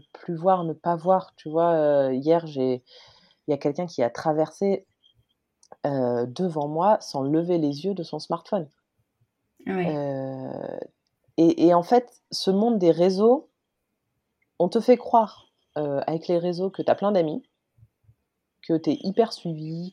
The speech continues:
Speaker 1: que, euh, c'est trop cool. Non, mais c'est vrai, hein. <laughs> Et, et encore, nous, on a du recul parce qu'on a une trentaine d'années et que,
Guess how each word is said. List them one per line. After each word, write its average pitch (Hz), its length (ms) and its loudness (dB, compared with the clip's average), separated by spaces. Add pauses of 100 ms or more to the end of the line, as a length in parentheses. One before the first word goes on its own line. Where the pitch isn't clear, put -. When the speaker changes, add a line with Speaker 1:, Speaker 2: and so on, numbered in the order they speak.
Speaker 1:
que, 165 60 -6
euh, 160 500 2
c'est - 160 -10
trop - 240 0
cool. 196 600 -2
Non, 226 140 6
mais 190 100 0
c'est 170 140 2
vrai, 208 240 4
hein. 160 220 4 (260)
<laughs> - 640 -4
Et, 170 380 10
et 180 40 10
encore, 214 300 8
nous, 196 120 4
on 185 80 4
a 160 100 6
du 139 100 -2
recul 147 420 0
parce 151 200 -2
qu'on 151 180 -2
a 135 60 2
une 135 100 -2
trentaine 143 380 -2
d'années 147 480 2
et 135 180 2
que, 147 400 0